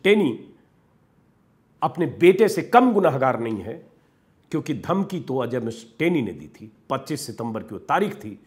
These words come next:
जब कहा था, "या तो सुधर जाओ वरना मेरे सामने आओ, दो मिनट में सुधार दूंगा।" पच्चीस सितंबर को धमकी और तीन अक्टूबर को ये घटना, जो एसआईटी के मुताबिक ही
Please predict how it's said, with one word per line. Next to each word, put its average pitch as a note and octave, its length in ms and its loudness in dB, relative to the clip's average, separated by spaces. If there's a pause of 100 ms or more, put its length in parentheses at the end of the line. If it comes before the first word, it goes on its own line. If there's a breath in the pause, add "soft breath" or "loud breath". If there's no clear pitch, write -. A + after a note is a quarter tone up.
(180 soft breath)
जब C3 140 -4
कहा B2+ 220 0
था, C3 140 -4
"या A#2 160 0
तो A2 140 -10
सुधर G3+ 320 6
जाओ C3 240 2 (340)
वरना C3 240 2
मेरे B2 220 -2
सामने F3+ 360 0
आओ, A#2+ 160 2
दो A#2 180 -4
मिनट G2+ 280 -8
में G2 60 -14
सुधार F2+ 320 -14
दूंगा।" - 280 -20 (800 soft breath)
पच्चीस F3+ 440 4
सितंबर D3+ 420 0
को C3 280 -4
धमकी F3+ 720 -2 (120)
और C3+ 100 -2 (140)
तीन G3 180 -2
अक्टूबर A2 400 -6
को C3+ 200 -12
ये D3+ 140 -12
घटना, - 400 -20 (420)
जो F3+ 420 2 (100)
एसआईटी C3 400 -2
के - 120 -10
मुताबिक E3+ 460 -2
ही B3 140 -2